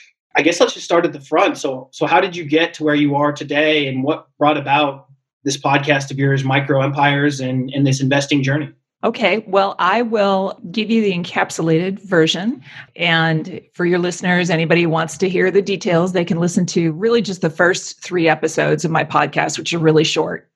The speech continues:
Speaker 2: But basically, the long story short is I met and married my, I met my first boyfriend, who became my husband, when I was twenty-one years old.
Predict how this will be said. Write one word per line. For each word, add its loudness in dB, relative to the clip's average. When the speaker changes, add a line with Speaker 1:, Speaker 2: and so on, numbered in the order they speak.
Speaker 2:
But 2
basically, 0
the -2
long 0
story 0
short 0
is 2
I 0
met 2
and -4
married 0
my, 0
I -8
met 0
my 0
first 4
boyfriend, 0
who 0
became -2
my 6
husband, 0
when 2
I 2
was -4
twenty-one 0
years 0
old. 2